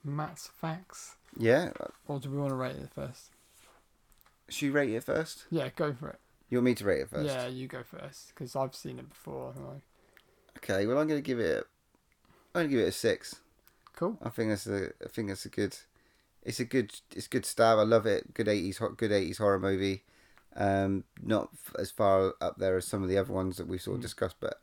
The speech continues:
Speaker 2: I, I would recommend going out and watching this, definitely.
Speaker 1: I
Speaker 2: So,
Speaker 1: think
Speaker 2: yeah.
Speaker 1: if you had asked me when I was, uh, younger, I would have probably said seven or even possibly eight. But I think now rewatching it,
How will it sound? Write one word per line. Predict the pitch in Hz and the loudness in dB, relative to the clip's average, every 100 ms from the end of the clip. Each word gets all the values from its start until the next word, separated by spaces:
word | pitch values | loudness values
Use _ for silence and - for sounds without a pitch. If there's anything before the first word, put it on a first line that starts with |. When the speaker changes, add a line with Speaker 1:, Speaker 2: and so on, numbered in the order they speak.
| - | -16
Speaker 2:
I, | - _ - | -18 _ -6
I | 92 | -6
would | 92 | -4
recommend | 92 - 92 92 90 - | -4 -4 -6 -4 -4 0
going | 92 90 | 0 0
out | 87 | -2
and | 87 | -2
watching | 95 - 90 | -4 -4 -10
this, | 85 | -2
definitely. | 101 101 92 90 - _ _ _ _ _ | -2 -2 -4 -4 -8 _ _ _ _ _
Speaker 1:
I | 147 | -2
Speaker 2:
So, | |
Speaker 1:
think | 196 | 2
Speaker 2:
yeah. | 95 98 - - | 2 2 -8 -8
Speaker 1:
if | 156 | -2
you | 160 | 2
had | 175 | 6
asked | 170 160 - | 6 6 2
me | 151 | -4
when | 139 135 | -2 0
I | 135 | 0
was, | 127 123 127 | 0 -4 -4
uh, | 123 117 _ _ _ _ _ _ | -4 -6 _ _ _ _ _ _
younger, | 143 139 131 123 117 143 _ - | -4 -2 -2 -4 -6 -8 _ -10
I | 139 | -6
would | 131 127 | -6 -8
have | - | -4
probably | 139 131 120 | -4 -4 -8
said | - 123 120 - - _ _ _ - | -6 -6 -6 -14 -20 _ _ _ -16
seven | - 135 113 123 139 - _ _ _ _ - | -6 -4 -4 -6 -8 -10 _ _ _ _ -4
or | 139 | -2
even | 131 123 123 113 | -2 -4 -6 -6
possibly | - 139 117 120 120 | -6 -6 -8 -8 -6
eight. | 113 - _ | -6 -8 _
But | - | -14
I | 139 | -14
think | - 147 135 | -6 -6 -4
now | 147 147 143 | 0 2 4
rewatching | 131 131 143 127 131 - - 123 | 2 -2 -4 -2 -4 -4 -10 -10
it, | 117 | -10